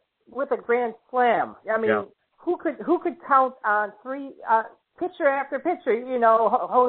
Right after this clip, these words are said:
Speaker 1: Jose Veras and, uh, Al Albuquerque and, and, and what? Who was their lefty?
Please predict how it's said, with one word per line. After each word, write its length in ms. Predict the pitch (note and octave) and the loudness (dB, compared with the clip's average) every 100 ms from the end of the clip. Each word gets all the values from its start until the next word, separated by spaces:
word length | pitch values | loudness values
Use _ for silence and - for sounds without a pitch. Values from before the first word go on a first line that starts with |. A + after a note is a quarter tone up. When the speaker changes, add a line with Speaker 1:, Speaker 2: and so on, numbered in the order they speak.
| B3 | 2
Speaker 1:
Jose 140 | A#3+ | -2
Veras 440 | A#3+ C#4 C#4 C#4 C4 | 2 4 4 2 -2
and, 260 | A3+ A3+ G#3 | -6 -6 -4
uh, 120 | G3+ F3+ - _ | -4 -4 -10 _
Al 140 | G#3 G3 | 4 4
Albuquerque 640 | A3+ C#4 C#4 C#4 C#4 C#4 | 4 2 -2 -6 -6 -8
and, 220 | C#4 C4 A3+ F3 F#3+ F#3+ | -14 -8 -8 -8 -10 -12
and, 100 | F#3+ F#3 _ _ _ _ _ _ - | -14 -16 _ _ _ _ _ _ -10
and 240 | G#3+ F3+ F3+ - - - _ _ | -8 -8 -10 -16 -20 -20 _ _
what? 240 | A3+ F3 - - | -2 -2 -6 -14
Who 80 | G3+ | -10
was 120 | F#3+ | -8
their 100 | F#3+ | -6
lefty? 340 | E3+ F3+ F3 | 0 0 -2